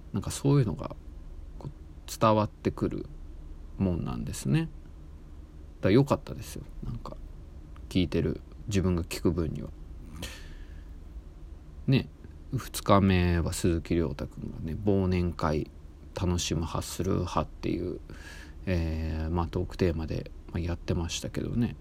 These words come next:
なんか、前半はね、なんか結構、マイルドに、ちょっと楽しげな感じでちょっと話してくれてたんですけど、後半はなんか、先輩の悪口になってましたね、なんかね。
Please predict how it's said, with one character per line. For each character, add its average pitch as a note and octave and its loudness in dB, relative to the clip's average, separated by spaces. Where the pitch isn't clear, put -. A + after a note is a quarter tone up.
な F#2 0
ん - -2
か、 - -6
前 D3 8
半 D#3 6
は D3 8
ね、 C#3 6
な F2 0
ん - -4
か - -8
結 D2+ -4
構、 - -6
マ G#2 10
イ G2 6
ル F2+ 6
ド E2+ 2
に、 F2+ -2
ち - -12
ょ - -2
っ - -2
と - 2
楽 F2 2
し - 2
げ G#2 6
な G2 4
感 B2 4
じ E3 6
で A#3+ 6
ち - -4
ょ - -6
っ - -
と C#3+ -2
話 - -2
し - -6
て - -8
く - -4
れ - 0
て - -6
た - -8
ん - -
で - -10
す - -8
け - -10
ど、 - -14
後 B2+ 4
半 B2 6
は A#2+ 6
な A2 8
ん G#2+ 4
か、 - 0
先 C#3 6
輩 C#3+ 8
の A#2+ 8
悪 B2 8
口 - 6
に C2 0
な C#2 0
っ D2+ -4
て - -8
ま B1 -4
し - -2
た - -4
ね、 B2 4
な D2 2
ん - -2
か - -8
ね。 B2 -2